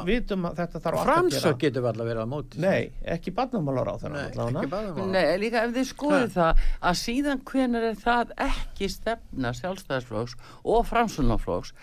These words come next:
Speaker 3: að vilja hlúa þeim sem eldri
Speaker 1: Ég
Speaker 3: eru?
Speaker 1: hef aldrei, ég, ég,
Speaker 3: Síðan
Speaker 1: ég,
Speaker 3: hvenær er það
Speaker 1: nei,
Speaker 3: ekki stefna?
Speaker 1: veistu það, ég, ég,
Speaker 3: Af hverju
Speaker 1: ég myndi
Speaker 3: ættu þeir að vera á
Speaker 1: aldrei
Speaker 3: móti því?
Speaker 1: kjósa Sjálfstæðisflokkinn.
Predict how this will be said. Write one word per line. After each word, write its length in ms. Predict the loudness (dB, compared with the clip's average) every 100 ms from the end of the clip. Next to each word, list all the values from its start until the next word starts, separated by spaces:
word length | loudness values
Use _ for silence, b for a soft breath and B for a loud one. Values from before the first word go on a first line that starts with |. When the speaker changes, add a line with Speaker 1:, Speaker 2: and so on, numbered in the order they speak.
| B B
Speaker 3:
að 160 | 0 2
vilja 360 | 0 0 -2
hlúa 420 | -2 4 4 6 2
þeim 180 | 0 -2
sem 160 | -2 0
eldri 340 | -2 -2 0
Speaker 1:
Ég 80 | 2
Speaker 3:
eru? 60 |
Speaker 1:
hef 100 | 4
aldrei, 320 | 2 2 -2 -2
ég, 320 | 0 0 0
ég, 160 | -2
Speaker 3:
Síðan 280 | 4 6 6
Speaker 1:
ég, 60 | 6
Speaker 3:
hvenær 300 | 4 6 6
er 60 | 6
það 80 |
Speaker 1:
nei, 160 | 6 6
Speaker 3:
ekki 300 | 4 4 0
stefna? 160 | 2 0
Speaker 1:
veistu 200 | 2 0
það, 160 | 2 2
ég, 300 | 2 0 0
ég, 140 | 2
Speaker 3:
Af 100 | 2
hverju 160 | 2 2
Speaker 1:
ég 140 | 4 4
myndi 160 | 2
Speaker 3:
ættu 60 | 4
þeir 100 | 6
að 140 | 6
vera 100 | 8
á 40 | 6
Speaker 1:
aldrei 100 | 6
Speaker 3:
móti 160 | 4
því? 80 | 2
Speaker 1:
kjósa 320 | 2 2 -2
Sjálfstæðisflokkinn. 1000 | -2 0 0 -2 -2 -2 -2 -4 -2 -6